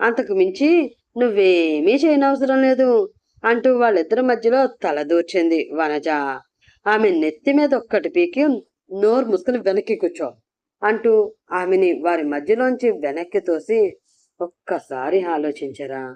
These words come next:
నువ్వు బలవంతంగా కట్టిన తాళికి విలువనిచ్చి నీ భార్యగా బ్రతుకుతుంది ఆ పిచ్చి పిల్ల. నువ్వు కూడా తనని మనసులో పెట్టుకుని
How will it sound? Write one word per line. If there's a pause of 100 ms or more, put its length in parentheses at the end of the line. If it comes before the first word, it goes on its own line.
(420)
నువ్వు
బలవంతంగా
కట్టిన
తాళికి (120)
విలువనిచ్చి (580)
నీ
భార్యగా
బ్రతుకుతుంది (200)
ఆ
పిచ్చి
పిల్ల. (720)
నువ్వు
కూడా
తనని
మనసులో
పెట్టుకుని